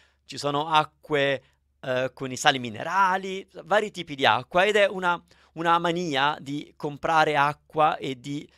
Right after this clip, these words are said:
eh, seguire l'ultima moda, l'ultimo trend nel s-, mondo dell'acqua minerale. Io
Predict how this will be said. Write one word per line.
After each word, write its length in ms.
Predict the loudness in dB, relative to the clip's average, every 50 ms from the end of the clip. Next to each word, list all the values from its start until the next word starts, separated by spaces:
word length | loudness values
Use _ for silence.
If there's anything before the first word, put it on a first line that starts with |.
| _ _ _
eh, 180 | -6 -6 -4 -4
seguire 440 | -2 -4 -4 -2 2 2 4 4
l'ultima 520 | 4 2 2 -2 -2 -2 -6 -6 -4 -2 0
moda, 340 | 2 4 4 4 4 2 0
l'ultimo 460 | -2 -2 -6 -6 -6 -10 -10 -10 _
trend 440 | -2 0 2 2 2 0 -2 -4 -4 -6 _ _ _ _ _ _ _ _ _ _ _ _
nel 300 | -4 0 2 2 2 0
s-, 120 | -4 -6
mondo 500 | -2 2 2 2 2 2 -2 2 2 2
dell'acqua 560 | 2 2 0 2 4 2 2 2 0 -2 -2
minerale. 680 | -2 -2 -6 -2 0 0 0 0 0 -2 -4 -8 -10 -10 _ _ _ _ _ _ _ _
Io 380 | -6 0 6 6 6 6 4 _